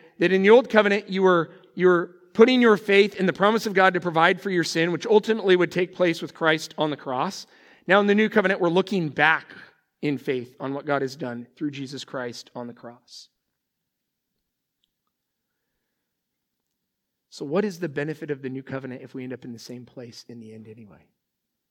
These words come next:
You thought about that? If the old covenant brought about salvation, and the new covenant brings about salvation, what's the benefit of the new covenant?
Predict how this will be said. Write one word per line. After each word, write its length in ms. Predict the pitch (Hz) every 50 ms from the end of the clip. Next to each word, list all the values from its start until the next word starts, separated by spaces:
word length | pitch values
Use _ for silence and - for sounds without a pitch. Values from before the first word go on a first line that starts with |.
| _ _ _ _ _ _ _ _ _ _ _ _ _ _ _ _ _ _ _ _ _ _ _ _ _ _ _ _ _ _ _ _ _ _ _ _ _ _ _ _ _ _ _ _ _
You 60 | 151
thought 120 | 165 175
about 200 | 185 185 185 180
that? 140 | - 190 196
If 80 | 170 139
the 160 | 160 160 170
old 220 | 190 226 226 -
covenant 340 | - 208 220 202 190 175 -
brought 220 | 151 160 165 175
about 260 | 180 175 170 180 - -
salvation, 800 | - 175 156 147 143 156 165 165 - 139 120 117 117 135 160 160 _ _ _ _ _ _ _ _ _ _ _ _ _ _ _ _ _ _ _ _ _ -
and 100 | 143 156
the 60 | 156
new 160 | 180 220 247
covenant 360 | 214 240 240 208 190 185 - 170
brings 240 | 170 165 156 131
about 240 | 147 139 135 143 -
salvation, 600 | - 143 127 120 117 113 110 - 131 131 139 156 - _ _ _ _ _ _ _ _ _ _ _ -
what's 280 | - 220 294 285 - -
the 120 | 294 269
benefit 460 | 180 185 202 220 254 254 254 233 208
of 100 | 202 175
the 80 | 180 185
new 140 | 185 190 190
covenant? 600 | - 190 190 180 185 156 123 104 _ _ _ _